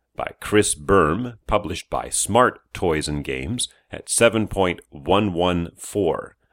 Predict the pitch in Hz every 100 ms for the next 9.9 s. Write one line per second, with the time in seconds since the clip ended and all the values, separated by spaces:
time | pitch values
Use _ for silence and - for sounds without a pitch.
0 | _ _ - 69 76 73 73 - - 71
1 | 67 - _ _ _ _ _ _ 135 120
2 | 110 98 139 127 - - - _ _ -
3 | - 71 73 - 82 73 67 64 - -
4 | 110 95 76 64 - - _ _ _ _
5 | _ _ _ _ _ _ _ _ _ _
6 | - 151 147 127 160 139 120 107 110 110
7 | 104 - 113 104 92 95 117 117 90 -
8 | 110 98 - 104 98 90 85 82 85 90
9 | 90 85 76 69 65 - 139 90 110